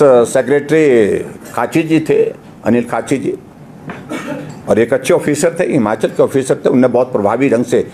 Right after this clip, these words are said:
अपनी बात रखी है और हम सब लोगों ने प्रभावी ढंग से बात रखी है। और fiftieth finance commission की अपनी एक जो पूरे देश भर से, देश भर के लिए एक नई नीति जो बनी उस वक्त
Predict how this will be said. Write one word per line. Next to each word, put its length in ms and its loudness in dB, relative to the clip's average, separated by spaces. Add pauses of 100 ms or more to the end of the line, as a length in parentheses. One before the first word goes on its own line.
(240)
अपनी 240 0
बात 260 0
रखी 280 0
है 100 4
और 100 2
हम 120 -2
सब 200 -4
लोगों 180 2
ने 60 4
प्रभावी 340 0
ढंग 140 0
से 120 0
बात 220 -6
रखी 220 -16
है। 160 -20 (1080)
और 100 0
fiftieth 320 0
finance 360 0
commission 500 2 (1200)
की 80 4
अपनी 340 2 (300)
एक 280 2
जो 520 4 (120)
पूरे 200 2
देश 340 2
भर 120 2
से, 420 2 (220)
देश 240 0
भर 140 2
के 140 0
लिए 180 4 (220)
एक 180 -2 (1200)
नई 380 4
नीति 340 4
जो 160 2
बनी 240 0
उस 240 0
वक्त 280 -2